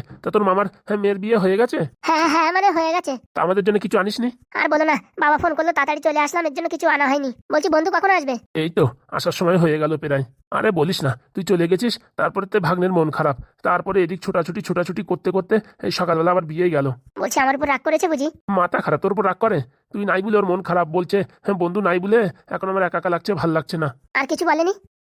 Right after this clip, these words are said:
Speaker 1: আর কি বলবে, কিচ্ছু বলেনি। তা বাপু বিয়ে কি কি খাতি দিল?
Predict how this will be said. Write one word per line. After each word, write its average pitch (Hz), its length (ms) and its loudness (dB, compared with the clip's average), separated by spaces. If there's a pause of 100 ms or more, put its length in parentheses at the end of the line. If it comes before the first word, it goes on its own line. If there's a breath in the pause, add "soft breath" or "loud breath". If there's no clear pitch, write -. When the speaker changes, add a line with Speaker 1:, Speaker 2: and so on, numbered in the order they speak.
(120)
Speaker 1:
আর 202 200 0
কি 220 140 -6
বলবে, 165 220 0
কিচ্ছু 226 200 -6
বলেনি। 143 300 0 (260)
তা 127 140 2
বাপু 165 160 2 (240)
বিয়ে 185 220 4
কি 208 120 -8
কি 220 120 -6
খাতি 214 200 -2
দিল? 180 120 4